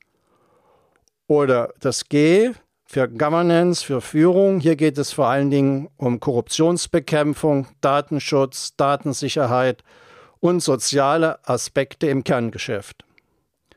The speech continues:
Außerdem gibt es Ausschlusskriterien. Ausschlusskriterien sind keine Investitionen in biologische und chemische Waffen, keine Investitionen in Antipersonenminen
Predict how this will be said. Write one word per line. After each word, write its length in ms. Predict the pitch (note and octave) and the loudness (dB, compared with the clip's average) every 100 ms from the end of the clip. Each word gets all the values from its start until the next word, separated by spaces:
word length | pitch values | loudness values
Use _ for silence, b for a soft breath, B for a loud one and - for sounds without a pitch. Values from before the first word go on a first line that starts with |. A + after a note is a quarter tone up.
| _ _ _ _ _ _ - | _ _ _ _ _ _ -4
Außerdem 520 | F#3 G#3 F#3 F#3+ F#3+ | 0 2 4 4 2
gibt 260 | D#3+ E3+ - | 2 -2 0
es 240 | E3 - | -2 -2
Ausschlusskriterien. 1080 | E3+ E3+ - D3 - C#3 A2 B2+ A2+ G#2 G2+ - _ _ _ b b b | -2 -2 0 -2 -4 -8 -4 -2 0 0 -4 -18 _ _ _ b b b
Ausschlusskriterien 1000 | C#3 D#3+ G#3 F#3+ F#3 D#3 E3+ E3 E3+ D#3 - | 0 0 0 0 0 0 2 2 0 -4 -8
sind 320 | - C#3 A#2 | -8 -4 -2
keine 360 | - C#3 D#3 D3+ | -2 0 2 2
Investitionen 1000 | C#3+ C#3 B2+ - B2 - C#3 C#3+ C#3+ A#2+ | 2 0 -2 -4 -4 0 2 2 0 0
in 200 | B2+ A2+ | -2 0
biologische 760 | C#3 B2+ C3 D3+ C#3+ C#3+ C#3+ | 0 2 4 2 2 -2 0
und 160 | A#2 G#2+ | 0 0
chemische 560 | - E3 F3+ E3+ E3+ C#3+ | 0 2 2 2 0 0
Waffen, 440 | C#3+ - D#3 C#3 b b b b - | 0 -2 -6 -8 b b b b -6
keine 480 | D3 D#3 E3 D3+ | -2 0 2 2
Investitionen 960 | C#3+ C#3+ C3+ - C3+ - C#3+ C#3 C3+ B2 | 2 2 2 0 -6 -2 0 2 2 0
in 120 | A#2 | 0
Antipersonenminen 1300 | A#2+ C3 B2+ A2+ A#2+ G#2+ D3+ F3 E3 D#3+ D#3 D#3 D3+ | 0 -2 -2 -2 -2 0 2 4 4 4 4 2 0